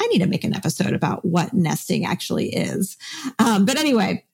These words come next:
a number of you who have joined the community have been joining me live.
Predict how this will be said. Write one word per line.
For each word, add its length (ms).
a 40
number 220
of 60
you 420
who 120
have 200
joined 360
the 40
community 720
have 380
been 160
joining 280
me 120
live. 680